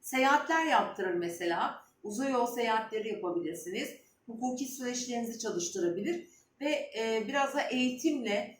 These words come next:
kendisini kişinin geliştirmesiyle de çok alakalıdır. Ve genel olarak, e, Güneş Aslan Burcu'na geçiyor Perşembe günü. Venüs de Başak Burcu'na geçecek. Bu da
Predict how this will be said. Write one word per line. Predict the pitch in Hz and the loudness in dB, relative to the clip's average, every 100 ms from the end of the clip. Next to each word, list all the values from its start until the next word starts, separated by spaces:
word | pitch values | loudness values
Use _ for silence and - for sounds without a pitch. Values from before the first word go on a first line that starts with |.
| _ | _
kendisini | 247 240 226 208 - 302 | 0 2 2 -4 -4 -2
kişinin | 349 - 240 247 | -2 -4 -6 -6
geliştirmesiyle | 226 214 - 226 226 226 226 202 | -6 -8 -8 -6 -6 -4 -2 -2
de | 269 262 - _ - | -2 -6 -10 _ -2
çok | 311 - | 0 4
alakalıdır. | 208 175 160 165 165 151 160 - - _ _ - | 4 6 4 2 -2 -4 -4 -6 -8 _ _ -8
Ve | |
genel | 254 285 330 381 | -2 2 4 4
olarak, | 349 311 311 320 - - | 4 4 2 0 -6 -4
e, | 233 | -4
Güneş | 220 214 262 277 - - | -2 -2 -2 0 0 0
Aslan | 208 - 202 196 | 0 2 2 2
Burcu'na | 190 185 | -2 -2
geçiyor | 185 180 - 185 | 0 -2 -2 -4
Perşembe | - 180 175 196 180 | 0 0 2 -2 -2
günü. | 175 208 349 - - _ | -2 -2 -4 -6 -14 _
Venüs | 226 269 214 - - | -2 -2 -2 -6 -2
de | 226 - - - - | 0 0 -2 -12 -6
Başak | 208 208 269 - | -2 0 0 -2
Burcu'na | 415 - 359 | -6 -4 -2
geçecek. | 175 349 320 349 - | 0 0 0 -2 2
Bu | 339 | 4
da | 277 285 - | 4 2 -2